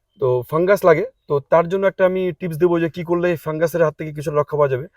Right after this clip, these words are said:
একটা তো আপনারা যেটা করতে পারেন, সেটা ফাঙ্গিসাইড স্প্রে করতে পারেন। এবং সঙ্গে একটা যেটা করবেন এই মুহূর্তে, যেটা খুবই জরুরি, আমটা যখন এরকম একটু বড় হয়ে যাবে, অবশ্যই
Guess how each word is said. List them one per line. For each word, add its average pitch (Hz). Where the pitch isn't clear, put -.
একটা 123
তো 190
আপনারা 175
যেটা 180
করতে 180
পারেন, 190
সেটা 175
ফাঙ্গিসাইড 165
স্প্রে 175
করতে 170
পারেন। 107
এবং 143
সঙ্গে 180
একটা 208
যেটা 196
করবেন 185
এই 175
মুহূর্তে, 170
যেটা 147
খুবই 190
জরুরি, 190
আমটা 165
যখন 196
এরকম 190
একটু 180
বড় 151
হয়ে 190
যাবে, 160
অবশ্যই 208